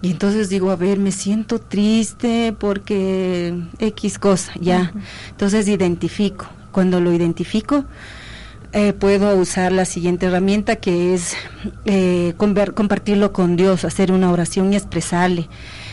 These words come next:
Speaker 1: "Querido Dios, me estoy sintiendo así, me duele mucho, no logro salir de esto, ¿cómo lo hago? Ayúdame". Y entonces si Dios y yo no lo logramos, puedo usar la siguiente herramienta que va en este quinto paso, que es compartirlo,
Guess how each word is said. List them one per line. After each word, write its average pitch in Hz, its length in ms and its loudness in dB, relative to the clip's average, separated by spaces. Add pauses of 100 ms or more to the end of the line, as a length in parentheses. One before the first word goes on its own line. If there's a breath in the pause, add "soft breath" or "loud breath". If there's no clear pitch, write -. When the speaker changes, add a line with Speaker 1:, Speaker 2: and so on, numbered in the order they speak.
(120)
Speaker 1:
"Querido 190 380 2
Dios, 214 380 2
me 202 80 0
estoy 196 180 -4
sintiendo 190 460 -2
así, 196 320 0
me 190 180 2
duele 185 280 2
mucho, 190 500 2
no 190 320 2
logro 208 460 4
salir 185 380 0
de 180 200 2
esto, 196 240 -2
¿cómo 196 220 4
lo 180 180 4
hago? 170 220 2
Ayúdame". 165 580 0 (560 loud breath)
Y 202 40 0
entonces 214 380 0
si 208 140 0
Dios 202 240 2
y 208 80 0
yo 185 160 0
no 190 120 0
lo 196 120 0
logramos, 175 560 -2
puedo 180 320 0
usar 175 240 0
la 175 100 0
siguiente 170 540 -2
herramienta 170 520 0
que 180 160 -4
va 170 200 0
en 170 100 2
este 170 200 -4
quinto 165 360 -6
paso, 196 340 -2 (380 loud breath)
que 214 80 0
es 208 120 0
compartirlo, 190 960 0